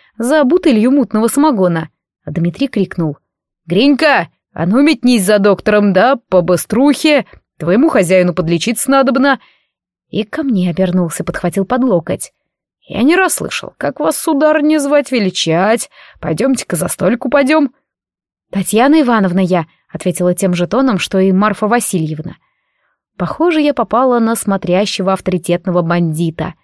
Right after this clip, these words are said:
Что ж, пока не знаю, повезло мне или не очень, но горячий ужин для городищего я получу, это уже хорошо.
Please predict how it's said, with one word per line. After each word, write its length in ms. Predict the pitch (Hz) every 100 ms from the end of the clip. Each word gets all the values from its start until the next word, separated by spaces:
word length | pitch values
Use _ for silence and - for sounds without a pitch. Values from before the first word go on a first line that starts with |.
| _ _ _
Что 420 | - - 202 180
ж, 100 | -
пока 280 | 180 - 247
не 120 | 285
знаю, 300 | 196 226 247
повезло 440 | - 180 180 214 320
мне 260 | 240 185
или 120 | 202
не 140 | 233 262
очень, 460 | 165 160 180 160 _ _ _ _
но 100 | 190
горячий 440 | 196 269 294 - 254
ужин 320 | 269 233 208
для 140 | 196
городищего 640 | 202 208 190 214 226 - 160
я 240 | 170 220
получу, 640 | 226 208 202 - 240 196 _ _ _
это 200 | 170 226
уже 200 | 262 196
хорошо. 520 | 160 170 170 - -